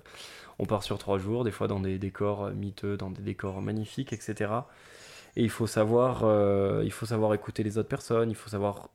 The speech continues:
réussir à prendre les bonnes décisions. Il faut des fois s'imposer sur certains choix, de dire : « Non, on va faire comme ça parce que j'ai cette idée-là en tête. » Mais si tu fais ça, il faut les... il faut pouvoir les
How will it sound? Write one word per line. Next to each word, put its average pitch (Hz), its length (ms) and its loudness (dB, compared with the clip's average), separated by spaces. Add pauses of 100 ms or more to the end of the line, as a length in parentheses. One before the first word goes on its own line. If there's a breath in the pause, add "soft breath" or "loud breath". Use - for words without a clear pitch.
(200)
réussir 113 380 0
à 107 80 2
prendre 107 240 -2
les 107 80 0
bonnes 107 180 0
décisions. 110 640 -4 (340)
Il - 60 -16
faut 101 460 -4
des 107 160 0
fois 110 500 2
s'imposer 127 800 0
sur - 240 -10
certains 110 320 -4
choix, 131 240 2
de 110 80 0
dire : « 101 260 0
Non, 117 320 0
on 107 100 -6
va 95 120 -6
faire - 160 -10
comme 104 160 -6
ça 123 220 -6
parce - 240 -10
que - 380 -4 (360 loud breath)
j'ai 104 140 -4
cette - 280 -6
idée-là 104 340 0
en 98 120 -2
tête. » 143 320 -4 (1120 soft breath)
Mais 139 440 2 (320)
si 127 160 -8
tu 123 120 -8
fais 123 140 -2
ça, 135 180 0
il 135 60 4
faut - 160 -2
les... 98 540 0 (480)
il 123 80 -6
faut 113 180 -4
pouvoir 113 340 2
les 101 220 2